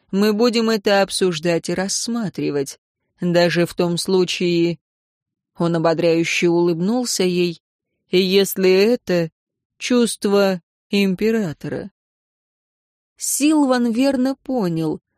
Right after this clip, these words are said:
Виктории было безумно сложно и неловко говорить обо всем, что касалось Аарона, но именно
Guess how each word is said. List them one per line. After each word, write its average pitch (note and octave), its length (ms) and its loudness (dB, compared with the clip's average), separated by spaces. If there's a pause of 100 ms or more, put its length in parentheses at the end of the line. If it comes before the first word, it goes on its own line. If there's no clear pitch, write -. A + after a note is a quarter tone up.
Виктории F#3+ 680 2
было F3+ 260 2
безумно F#3 520 0
сложно G3 600 0
и - 20 0
неловко G#3 600 -2
говорить E3 440 0
обо E3+ 200 0
всем, F3 260 -4
что - 160 -6
касалось F3+ 560 -2
Аарона, G#3+ 440 0 (280)
но G#3 200 2
именно G#3 720 0